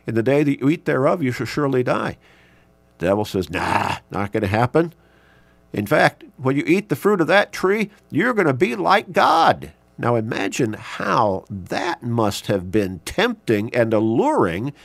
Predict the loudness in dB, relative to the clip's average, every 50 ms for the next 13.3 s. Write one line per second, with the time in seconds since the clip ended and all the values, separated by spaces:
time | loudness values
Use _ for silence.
0 | -20 -20 -20 -20 -20 -20 -20 -20 -20 _ -4 -2 0 0 2 0 0 0 -2 -4
1 | -4 -4 -4 -2 0 0 0 0 -2 -2 -2 -4 -2 0 0 0 0 0 -2 -2
2 | -2 0 2 2 2 2 2 2 2 0 -2 -8 -12 -14 -16 -18 -20 _ _ _
3 | _ _ _ _ -10 -8 -6 -6 -6 -8 -6 -2 -2 0 0 0 -2 -4 -6 -8
4 | -10 -12 -12 -10 -8 -6 -4 -4 -2 0 0 0 0 0 -4 -10 _ _ _ _
5 | _ _ _ _ _ _ _ _ _ _ _ _ _ _ _ _ _ _ _ _
6 | _ _ _ _ _ _ _ _ _ _ _ _ _ _ _ _ _ _ _ _
7 | _ _ _ -8 -4 -2 -2 0 0 -2 -2 -2 -2 -2 -2 -2 -4 -4 -4 -2
8 | -2 -2 -2 -2 -4 -6 -6 -6 -4 -2 -2 0 0 -2 -2 -4 -2 -2 -2 -2
9 | -4 -6 -10 -8 -4 -2 0 0 0 0 -2 -2 -2 -4 -4 -4 -6 -10 -10 -6
10 | -2 0 0 0 0 -2 -6 -6 -4 -2 0 0 0 2 4 4 4 4 2 0
11 | -2 -4 -4 -4 -2 0 0 2 2 0 0 2 4 4 4 4 4 2 2 0
12 | 0 -2 -6 -6 -2 0 0 0 0 0 2 4 4 4 2 2 4 6 6 6
13 | 6 6 4 2 0 -2